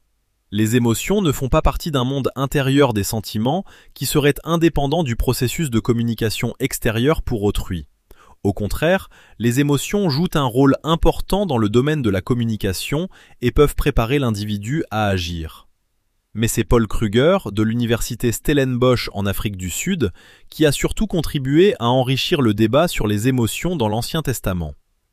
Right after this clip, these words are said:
En deux mille, Paul Kruger publia un certain nombre d'études sur la colère, la dépression et la peur dans l'Ancien Testament. Son intérêt particulier pour la linguistique cognitive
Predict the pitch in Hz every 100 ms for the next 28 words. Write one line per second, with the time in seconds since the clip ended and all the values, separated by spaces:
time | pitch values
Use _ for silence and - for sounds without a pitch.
0 | _ _ _ 101 95 104 110 160 220 202
1 | _ _ - - 185 - - 151 196 208
2 | - 151 156 170 170 117 - 151 147 139
3 | 147 110 107 110 - 196 175 - 107 95
4 | - 139 113 131 170 - - - 107 104
5 | 143 - 135 - - 147 180 - 110 101
6 | - 151 180 110 107 113 - - 113 -
7 | 98 87 78 _ _ _ _ _ _ _
8 | - 110 113 110 117 120 113 - 117 120
9 | 123 143 110 101 98 107 110 113 - 135
10 | - - 104 101 - - 202 151